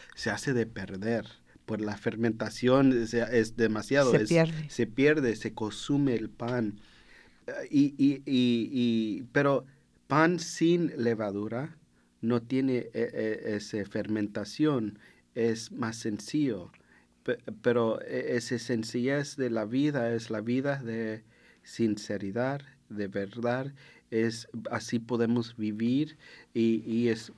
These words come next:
Speaker 1: y es pan también de, de, aunque estamos, experimentamos, eh, eh, la resurrección,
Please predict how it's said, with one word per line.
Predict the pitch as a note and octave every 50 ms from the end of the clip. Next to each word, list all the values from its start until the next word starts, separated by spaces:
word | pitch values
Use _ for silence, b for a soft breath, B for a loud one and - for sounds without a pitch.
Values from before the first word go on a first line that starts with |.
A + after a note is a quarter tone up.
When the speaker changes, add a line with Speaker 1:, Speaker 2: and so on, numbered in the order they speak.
| _
Speaker 1:
y | - A#2 A2+ A2 A2+
es | G#2+ G#2 - - - - - - -
pan | B2 B2 B2+ C3+ C#3 D3 D3 D3 - - - - - - - _ _ - _ - - - -
también | - C3+ B2 B2+ B2+ B2+ B2+ B2+ C3+ C#3+ C3 C3+ C#3
de, | B2+ C3+ C3+ C3+ C3+ B2+ B2 B2 A2+ - -
de, | B2+ A#2+ B2+ B2 A#2+ A#2 - -
aunque | - A#2+ A#2+ B2 B2 - C3 A#2 A#2 A2+ A2+ -
estamos, | A#2 A2+ A#2 - C#3 C#3+ D#3 D#3 D3 D3
experimentamos, | B2+ A#2 - - C#3+ B2+ A#2+ A#2 B2 A#2+ A#2+ - C#3 C#3+ D#3+ E3 D#3+ D#3+ D#3+
eh, | C3 B2+ - -
eh, | - A2 A2 - -
la | A2 A2 A2 G#2+
resurrección, | G#2+ A2+ A2 A2+ - A#2 G2+ G2+ G2+ G2+ - - - - D3 D#3+ E3 D#3+ D#3+ D#3+